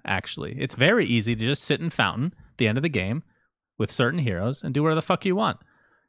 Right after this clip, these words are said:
So in the mod, I've actually tested it. If you're super farm, you can go get a kill, but you're probably gonna get killed by the time you get back out.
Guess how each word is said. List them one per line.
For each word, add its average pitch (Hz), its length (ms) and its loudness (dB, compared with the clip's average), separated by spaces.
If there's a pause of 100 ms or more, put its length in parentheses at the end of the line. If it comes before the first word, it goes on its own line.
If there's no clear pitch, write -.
(440)
So 147 300 4 (140)
in 165 140 2
the 147 80 4
mod, 143 460 4
I've 147 260 2
actually 156 300 4
tested 151 440 2
it. 101 100 0
If - 120 -2
you're 147 80 0
super - 340 2
farm, 170 280 4
you 147 100 4
can 214 160 2
go 160 160 6
get 139 160 4
a 104 60 4
kill, 123 480 4 (400)
but - 260 4 (240)
you're 233 140 0
probably 339 340 4
gonna 202 160 4
get 165 220 0
killed 143 360 2 (100)
by 139 100 4
the 127 80 2
time 139 200 2
you 123 60 2
get 113 160 0
back 110 240 0
out. 87 220 -2